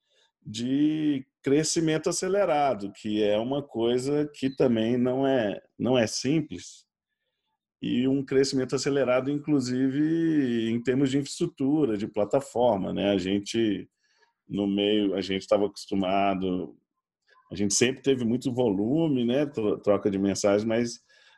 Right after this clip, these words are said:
a, a, a, o volume de troca de mensagens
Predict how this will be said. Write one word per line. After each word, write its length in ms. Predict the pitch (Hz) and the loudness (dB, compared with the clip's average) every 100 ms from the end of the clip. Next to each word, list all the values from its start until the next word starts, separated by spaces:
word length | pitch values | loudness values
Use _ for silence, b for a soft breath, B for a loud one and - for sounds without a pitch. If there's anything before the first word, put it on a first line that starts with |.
| _ - | _ -2
a, 100 | 98 | 0
a, 640 | 101 87 85 90 - 87 | 2 0 0 -2 -2 0
a, 100 | 101 - | 0 0
o 200 | 101 92 | -2 -2
volume 440 | 107 104 113 151 | 0 0 0 -2
de 120 | 135 | -2
troca 320 | 135 117 117 110 | -2 0 2 0
de 100 | 107 | 0
mensagens 720 | 101 92 - 101 120 127 | 0 0 0 2 0 -2